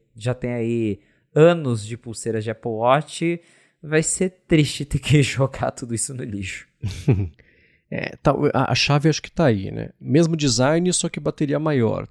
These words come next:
Speaker 2: Talvez não dê pra fazer isso, porque eles podem ter atingido o limite do que dá pra fazer com o espaço que eles têm disponível, né? Então, como é que você <laughs> resolve isso? Você aumenta o espaço onde dá, o que pode significar justamente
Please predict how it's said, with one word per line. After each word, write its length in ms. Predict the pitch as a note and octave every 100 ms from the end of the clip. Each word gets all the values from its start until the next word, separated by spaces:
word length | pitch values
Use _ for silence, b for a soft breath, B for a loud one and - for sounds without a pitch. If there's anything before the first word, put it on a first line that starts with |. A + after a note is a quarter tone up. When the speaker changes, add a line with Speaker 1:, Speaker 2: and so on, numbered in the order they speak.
| -
Speaker 2:
Talvez 520 | D#3 E3+ F3+ - - -
não 160 | F3+
dê 140 | D#3+ F3
pra 100 | D#3+
fazer 300 | C3 G2+ F#2
isso, 260 | E2 - -
porque 160 | -
eles 120 | F#2+ -
podem 200 | G2 F#3+
ter 140 | - - - -
atingido 400 | - B2 G#2+ C3
o 40 |
limite 380 | B2+ A2+ C3 E3
do 80 | F3+
que 120 | F3+
dá 100 | F#3
pra 100 | A3
fazer 560 | - A3 F3 F3 A#3+ - _ _ _ _ _ _ _ _ _
com 100 | -
o 60 | C4
espaço 400 | B3+ C3+ B2 E3
que 80 | F3
eles 100 | F3+
têm 140 | F#3+
disponível, 540 | F#3 - B3+ A#3 A2+ F#2
né? 200 | F2 F#2 -
Então, 280 | A2 - A2
como 160 | B2+
é 40 | C3+
que 80 | -
você 220 | D3 -
<laughs> 0 |
resolve 540 | - D#3+ B2 C#3+ - D3
isso? 260 | G#2+ - B B B B
Você 420 | G#2+ G2 A2 A#2+ -
aumenta 400 | D#3 F3 C3+ C3+
o 20 |
espaço 360 | D3 - A2 -
onde 160 | A#2+ F3+
dá, 240 | E3 D#3
o 60 | F#3
que 100 | -
pode 400 | - G3 A3+ D#3+
significar 640 | A#2+ G2+ G2 A#2+ A2 G2+
justamente 480 | G#2+ C3 A#2 -